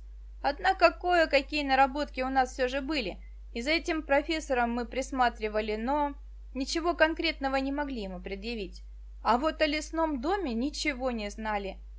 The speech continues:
И вдруг на днях звонит мне Сева, а мы с ним вместе в школе учились, и говорит, что, мол, есть такие подозрения. Но что он соберется в одиночку лезть к черту в зубы, я, конечно, не знал.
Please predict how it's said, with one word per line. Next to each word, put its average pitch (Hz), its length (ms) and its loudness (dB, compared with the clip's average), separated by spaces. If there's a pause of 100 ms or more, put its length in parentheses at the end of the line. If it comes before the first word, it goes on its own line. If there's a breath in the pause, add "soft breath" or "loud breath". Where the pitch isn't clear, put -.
(200)
И 311 100 2
вдруг 392 280 2
на 262 160 4
днях 208 320 2
звонит 247 360 -2
мне 254 160 -2
Сева, 196 440 -4 (280)
а 262 80 4
мы 370 140 2
с - 100 -8
ним 330 260 0
вместе 330 360 -4
в 226 40 -8
школе 302 300 -2
учились, 208 540 -4 (400)
и 277 80 -6
говорит, 330 360 4
что, 311 380 2
мол, 311 260 2
есть 330 300 -2
такие 254 320 0
подозрения. 240 800 -2 (440)
Но 254 320 2
что 262 340 4
он 302 220 4
соберется 254 760 -2
в 226 60 -4
одиночку 226 680 -2
лезть 285 320 -2
к - 60 -16
черту 247 440 -2
в 254 60 -2
зубы, 240 320 0
я, 202 220 2
конечно, 233 500 -4
не 240 200 -6
знал. 208 420 -2